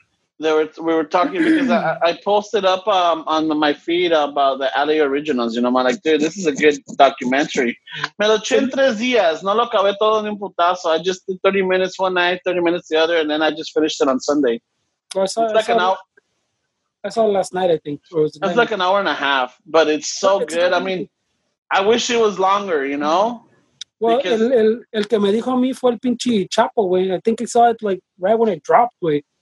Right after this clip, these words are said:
Speaker 1: Oh,
Speaker 2: Right when
Speaker 1: no.
Speaker 2: I, he was like, "Hey, bro, have you seen this?" I go, "I haven't even seen it on my Netflix feed, güey."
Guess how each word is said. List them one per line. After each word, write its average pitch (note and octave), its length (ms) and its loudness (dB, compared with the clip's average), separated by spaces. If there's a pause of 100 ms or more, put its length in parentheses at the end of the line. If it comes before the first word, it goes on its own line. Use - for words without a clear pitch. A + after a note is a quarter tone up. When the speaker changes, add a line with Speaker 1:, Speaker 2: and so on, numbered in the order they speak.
(360)
Speaker 1:
Oh, F#3 280 0
Speaker 2:
Right A#3 120 2
when B3+ 120 0
Speaker 1:
no. A3+ 80 2
Speaker 2:
I, A3+ 80 2 (220)
he G#3+ 60 4
was G#3 120 4
like, F#3+ 140 -4
"Hey, A#3 100 2
bro, G#3 220 0
have G3+ 100 0
you F3+ 60 -4
seen A3+ 200 -2
this?" B3 160 0
I G#3 60 0
go, F#3+ 120 -2
"I F#3+ 40 0
haven't G#3+ 160 -2
even A3+ 220 2
seen C#4+ 180 -2
it B3 80 0
on E3+ 100 0
my E3 140 0
Netflix D#3+ 560 -2
feed, D#3+ 220 0
güey." D3 160 2